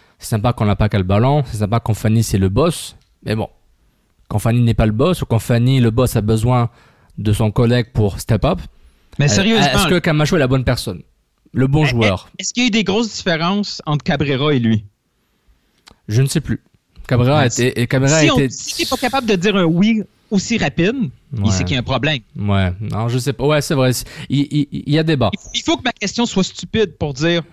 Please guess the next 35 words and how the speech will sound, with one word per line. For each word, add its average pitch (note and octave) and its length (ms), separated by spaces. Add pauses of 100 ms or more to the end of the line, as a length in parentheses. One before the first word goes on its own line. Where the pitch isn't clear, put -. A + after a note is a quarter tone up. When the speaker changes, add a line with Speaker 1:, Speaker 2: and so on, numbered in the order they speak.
Speaker 2:
OK, C3 180
on D#3 120
le C3+ 60
garde. B2 320 (300)
Mais E3 140
quand C4 240
on G#3+ 100
se F3+ 80
dit, G#3 300
euh, D#3+ 100
Cabrera F3+ 500
ou F#3+ 60
Camacho, F3 480
je - 80
fais, C3 140
ouais, C3+ 200
ouais. F#3+ 880
Tu G#3+ 100
sais, G3 60
tu - 140
te G3 60
mets F#3+ 80
à F#3+ 40
réfléchir, F3 440
il F#3 80
y C3 40
a B2+ 120
un A#2+ 40
méga C3 480
problème D#3 400
s'il C#3+ 300
gagne C#3+ 160
trois B2+ 180
fois B2+ 140
plus. C3 400